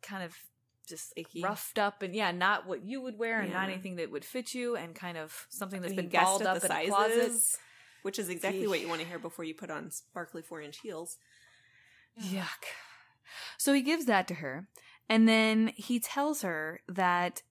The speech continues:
Speaker 1: Serena Joy, so they're going out that night, and he tells her that Serena Joy has gone to visit her mother and that she won't be back until the next morning. So you get the indication they're gonna be out all night and they'll spend the night in a hotel and they don't
Speaker 2: Mm-hmm.
Speaker 1: need to be back by any time.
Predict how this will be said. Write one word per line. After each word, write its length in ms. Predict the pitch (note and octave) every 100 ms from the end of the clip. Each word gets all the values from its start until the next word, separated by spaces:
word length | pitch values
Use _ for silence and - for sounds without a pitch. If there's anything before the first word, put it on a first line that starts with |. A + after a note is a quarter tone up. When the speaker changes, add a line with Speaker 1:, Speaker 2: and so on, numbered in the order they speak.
| _ _
Speaker 1:
Serena 640 | - - - A3 B3+ C#4+ D4
Joy, 260 | A3 F3+
so 140 | F#3 G#3
they're 200 | G#3 G3+
going 360 | G3 G#3 A3
out 180 | F#3+ E3+
that 180 | E3+ D3+
night, 280 | D3 C3+ -
and 160 | F3 F3
he 60 |
tells 240 | F3 A3+ B3
her 100 | A#3+
that 160 | F3+
Serena 400 | - F#3+ G#3+ B3+
Joy 560 | A3+ G3 E3 D#3+ D#3+ D#3+
has 200 | F#3 F3
gone 540 | F3 - E3 F3 F3+ F#3
to 140 | -
visit 340 | F3 F3 G3+ B3
her 120 | B3
mother 540 | G3 C#3+ E2 D#2 - - - - - - _ _
and 760 | F#3+ F#3 F3+ F3 F3 F3 F3 F3 -
that 220 | F#3+ F3
she 120 | -
won't 180 | G3+ G#3+
be 60 | A3
back 180 | F3 E3+
until 160 | F3
the 80 | E3
next 240 | D#3 - F#3
morning. 360 | D#3 C3+ -
So 140 | - E3+
you 100 | E3+
get 160 | F3
the 80 | F#3
indication 420 | F3 E3 E3 E3
they're 80 | D#3
gonna 140 | E3
be 100 | D#3+ D#3
out 120 | D3
all 140 | D3
night 240 | D3+ C#3+ C#3+
and 120 | C#3+
they'll 180 | C#3+ C#3
spend 280 | - - D#3
the 60 |
night 220 | D3 C#3+
in 100 | C#3+
a 40 | C#3
hotel 460 | D#3+ D#3 D#3+ D3+
and 100 | D3
they 80 | F3+
don't 180 | E3 D3
Speaker 2:
Mm-hmm. 60 | -
Speaker 1:
need 160 | D3+
to 40 | D3
be 140 | D3+
back 280 | C#3+ C3+ C3+
by 100 | -
any 180 | C#3 C#3
time. 400 | C#3+ C3 C3+